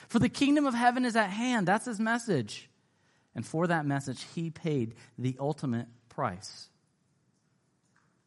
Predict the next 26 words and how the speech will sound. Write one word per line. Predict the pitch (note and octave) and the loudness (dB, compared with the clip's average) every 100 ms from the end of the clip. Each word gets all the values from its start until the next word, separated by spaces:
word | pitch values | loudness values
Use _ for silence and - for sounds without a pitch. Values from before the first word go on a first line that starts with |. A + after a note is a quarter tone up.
| _ _ _ _ - | _ _ _ _ -4
Now, | B2 | 0
when | B2+ | 2
we, | D3+ D#3+ | 0 0
when | D3+ B2+ | -2 -2
we | D3 | -2
speak | - C#3 | -4 -6
of | G2+ | -6
truth | - D#3 - | -6 -8 -4
here, | G#2 G#2 A2 _ _ _ _ _ _ | -4 -4 -6 _ _ _ _ _ _
here's | C#3+ C#3+ | -6 -4
what | C#3 | -6
we | A#2+ | -4
mean. | A#2 F2+ F#2+ _ _ _ _ _ _ _ _ _ - | -4 -6 -12 _ _ _ _ _ _ _ _ _ -12
We're | A#2+ | 0
talking | B2+ C3+ | 2 2
about | A#2 G2 F#2+ | 0 -2 -2
God's | A#2 B2+ D3 | 0 2 0
will | C#3 B2 G#2+ A2 | -2 0 0 -2
and | G2+ | -6
his | A2+ C3 C#3+ | -6 -6 -4
ways | B2+ G#2 F2+ F#2+ - - _ _ _ _ _ - | -2 -2 -4 -8 -14 -20 _ _ _ _ _ -8
as | A#2 A2 | -6 -4
revealed | B2 A2 A#2+ B2+ A2 | -4 -2 -2 -2 -6
in | G2+ | -8
his | A2+ G2+ | -10 -10
word. | G2+ G#2+ F#2+ F2+ | -8 -6 -8 -12